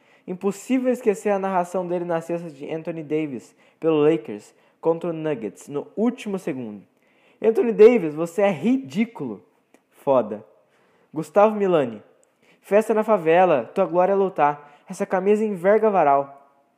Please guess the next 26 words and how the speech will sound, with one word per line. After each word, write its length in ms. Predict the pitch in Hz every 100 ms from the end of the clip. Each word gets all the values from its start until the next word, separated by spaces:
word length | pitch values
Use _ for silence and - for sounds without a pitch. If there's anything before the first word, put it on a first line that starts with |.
| _ _ _
O 60 | 131
Gustavo 380 | 151 160 180 214
Milani 460 | 196 160 180 160 -
é 100 | 135
um 100 | 135
narrador 480 | 147 151 139 156
único 460 | 139 160 220 - 226 - _
que 80 | -
combina 340 | 185 170 185
uma 120 | 185
narração 440 | 180 175 170 175 165
clássica 480 | - 147 170 - 160
e 80 |
grave 480 | 139 123 131 180 131 - _ _
com 140 | - 185
termos 280 | 220 220
atuais 420 | 208 208 175 180 202
e 60 |
gírias 360 | 165 185 185 170
dignas 440 | - 196 185 185
da 100 | 160
resenha 440 | 170 160 147 165 175
da 100 | 151
galera. 420 | 123 110 101 98 _ _ _ _ _ -
Conheceu 380 | 175 175 226
melhor 400 | 226 214 190 190